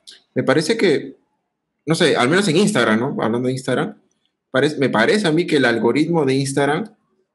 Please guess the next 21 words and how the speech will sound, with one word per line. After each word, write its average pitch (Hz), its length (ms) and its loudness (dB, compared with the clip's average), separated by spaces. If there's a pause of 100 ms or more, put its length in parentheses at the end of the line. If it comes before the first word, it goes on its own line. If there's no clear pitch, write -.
valora 139 480 2
mucho 180 420 0
que 127 100 0
tu 107 140 -6
foto 156 540 0 (360)
sea 139 300 -2
muy 151 240 2
pro, 147 460 2
¿no? - 460 -2 (320)
O 110 120 -10
sea, 113 500 0
tú 139 100 -2
puedes 143 140 0
subir 131 200 2
una 127 140 0
foto, 123 280 0
pe-, 101 220 -4 (340)
bonita, 110 580 -2
pero 101 200 0
si 104 180 -10
s-, - 200 -14